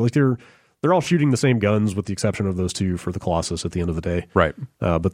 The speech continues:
Speaker 1: there are differentiators
Speaker 2: And the
Speaker 1: there.
Speaker 2: abilities, it seems like, you know, uh, that Storm you say is the caster class. Like, it has, m-, you know, like, it is more abilities focused,
Speaker 1: Yes.
Speaker 2: but it's not to say that, like,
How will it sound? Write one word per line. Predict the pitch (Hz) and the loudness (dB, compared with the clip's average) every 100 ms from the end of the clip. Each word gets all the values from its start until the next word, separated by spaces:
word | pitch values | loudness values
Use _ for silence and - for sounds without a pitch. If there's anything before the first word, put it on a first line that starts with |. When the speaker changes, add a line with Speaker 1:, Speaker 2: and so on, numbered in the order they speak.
| 101 | -2
Speaker 1:
there | 123 160 | -2 0
are | 160 | 0
differentiators | 131 127 104 110 - 123 | 0 -2 0 -2 0 0
Speaker 2:
And | 143 | 2
the | 151 | 2
Speaker 1:
there. | 151 | 2
Speaker 2:
abilities, | 147 120 113 104 | 2 2 0 0
it | 143 | -2
seems | - 123 104 | 0 0 0
like, | - | 0
you | 104 | 2
know, | 98 | 2
uh, | 101 | 0
that | 104 98 | 0 0
Storm | - 117 101 95 | 0 0 2 0
you | |
say | 90 95 | 0 0
is | 87 | -2
the | - | 0
caster | 113 92 - | 0 0 -2
class. | 95 90 - | 0 0 0
Like, | 92 | 0
it | |
has, | 92 85 | 0 0
m-, | 98 92 - | -4 -8 -8
you | 95 | -4
know, | 85 78 _ _ _ - | -2 -4 _ _ _ -4
like, | 87 | 0
it | 95 | 0
is | 98 | 2
more | 113 120 | 2 2
abilities | 107 113 104 95 - | 4 2 2 0 2
focused, | 120 104 127 | 2 4 2
Speaker 1:
Yes. | 98 - 95 | 0 -4 0
Speaker 2:
but | 101 92 | 0 0
it's | - | 0
not | 98 92 | 0 0
to | |
say | 98 98 | 0 0
that, | 92 90 | 0 -2
like, | 98 - | -4 -4